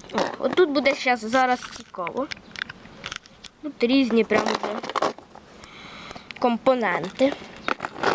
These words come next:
Коробочка транзисторів. Це нам треба, це ми зразу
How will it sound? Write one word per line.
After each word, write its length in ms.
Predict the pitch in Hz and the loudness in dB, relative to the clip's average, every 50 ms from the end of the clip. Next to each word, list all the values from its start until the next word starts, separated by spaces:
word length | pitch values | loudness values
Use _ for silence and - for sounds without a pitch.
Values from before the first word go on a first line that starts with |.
| - - - - - - - - - - - - - - - - - - _ _ _ _ _ _ - - - - - - - - - - - - - - - - - - - - - - - - - - - - - - - - - - - - - | 0 0 0 -2 -2 -2 -2 -2 -2 -2 -4 -6 -14 -18 -10 -8 -8 -8 _ _ _ _ _ _ -20 -20 -20 -14 -6 -2 0 2 2 2 0 0 -4 -8 -12 -10 -10 -12 -12 -14 -16 -18 -16 -14 -14 -14 -12 -8 -6 -6 -6 -6 -8 -12 -8 0 2
Коробочка 640 | - 330 381 415 427 349 330 320 - - - 277 247 - | 4 6 6 6 6 4 2 0 0 2 0 0 2 2
транзисторів. 1080 | 262 285 285 285 262 202 180 185 180 143 160 - - - - - - 208 247 269 294 - - - - - - - - - - - - - - - - - - - - - - - - - - - - - - - - - | 4 4 4 4 2 -2 -4 -6 -6 -6 -6 -6 -6 -8 -6 -4 -4 -2 -2 -4 -4 -6 -8 -12 -14 -14 -16 -18 -18 -18 -16 -16 -10 -8 -8 -8 -8 -10 -18 -18 -20 -18 -18 -16 -16 -16 -14 -16 -16 -18 -18 -20 -16 -2
Це 200 | - - 381 415 | 4 6 6 6
нам 320 | 392 311 294 302 302 285 247 | 6 6 4 4 4 2 0
треба, 520 | - - 165 160 143 151 180 185 220 226 | -2 -2 0 2 2 2 2 2 0 0
це 200 | 226 - 339 339 | 2 4 4 4
ми 120 | 285 226 220 | 4 4 2
зразу 400 | 208 214 220 202 208 - 196 | 2 2 2 2 2 0 -2